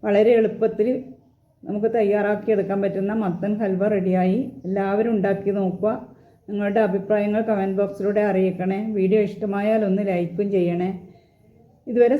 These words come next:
സബ്സ്ക്രൈബ് ചെയ്യാത്തവരാണെങ്കിൽ ഒന്ന് സബ്സ്ക്രൈബ് ചെയ്ത് അതിനടുത്തുള്ള ബെൽ ബട്ടൺ കൂടി പ്രസ് ചെയ്താൽ ഞാനിടുന്ന പുതിയ വീഡിയോസൊക്കെ നിങ്ങൾക്ക് കിട്ടും. ഇതിന് മുകളിലായി കുറച്ച് എള്ളും അണ്ടിപ്പരിപ്പും നിലക്കടലയും പൊടിച്ചതും ഇട്ട് തണുത്ത ശേഷം പാത്രത്തിൽ നിന്ന് മാറ്റാം.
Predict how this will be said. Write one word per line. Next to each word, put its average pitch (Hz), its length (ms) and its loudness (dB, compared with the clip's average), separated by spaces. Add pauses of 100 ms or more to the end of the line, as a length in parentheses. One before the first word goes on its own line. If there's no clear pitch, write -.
സബ്സ്ക്രൈബ് 214 520 0
ചെയ്യാത്തവരാണെങ്കിൽ 196 1000 0
ഒന്ന് 190 140 2 (120)
സബ്സ്ക്രൈബ് 190 440 -2 (100)
ചെയ്ത് 190 220 2 (140)
അതിനടുത്തുള്ള 190 560 -2
ബെൽ 185 180 0
ബട്ടൺ 196 320 -4
കൂടി 202 220 4
പ്രസ് 175 240 -2
ചെയ്താൽ 190 320 0 (180)
ഞാനിടുന്ന 185 420 0 (120)
പുതിയ 185 320 0
വീഡിയോസൊക്കെ 185 680 -2
നിങ്ങൾക്ക് 175 420 -4
കിട്ടും. 175 300 -6 (720)
ഇതിന് 247 220 2
മുകളിലായി 233 480 4
കുറച്ച് 226 300 0 (160)
എള്ളും 208 300 0 (1400)
അണ്ടിപ്പരിപ്പും 208 680 2
നിലക്കടലയും 202 560 -2
പൊടിച്ചതും 196 540 0
ഇട്ട് 175 200 0 (400)
തണുത്ത 196 500 0
ശേഷം 202 300 -2 (140)
പാത്രത്തിൽ 185 420 0
നിന്ന് 196 220 0
മാറ്റാം. 175 340 0